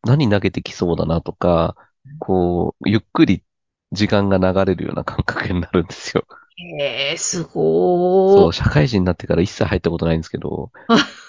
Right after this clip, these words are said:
Speaker 1: や、
Speaker 2: 気になる。
Speaker 1: なかなかあれ入れないんですよね。あのゾーン、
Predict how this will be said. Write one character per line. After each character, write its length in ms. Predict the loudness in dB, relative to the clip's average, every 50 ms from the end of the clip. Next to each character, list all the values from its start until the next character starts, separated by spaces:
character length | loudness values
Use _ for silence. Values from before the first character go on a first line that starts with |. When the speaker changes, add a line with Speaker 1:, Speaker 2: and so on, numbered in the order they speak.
| -20 -20 -20 _ _ _ _ -12 -8 -6 -6 -4 -2 -2 -2 -2 -4 -8 -8 -12 -16 -10 -8
Speaker 1:
や、 100 | -6 -4
Speaker 2:
気 40 | -4
に 60 | -4
な 80 | -2
る。 40 | 0
Speaker 1:
な 60 | 0
か 60 | 0 0
な 100 | 0 2
か 100 | 2 2
あ 40 |
れ 60 | 2 2
入 180 | 2 2 4
れ 100 | 4 4
な 80 | 4 4
い 60 | 2
ん 40 | 0
で 60 | 0
す 60 | -2
よ 80 | -2 0
ね。 280 | 2 2 4 2 2 2 0
あ 80 | 0
の 100 | 0 0
ゾ 200 | 0 0 0 2
ー 40 | 0
ン、 120 | 0 -2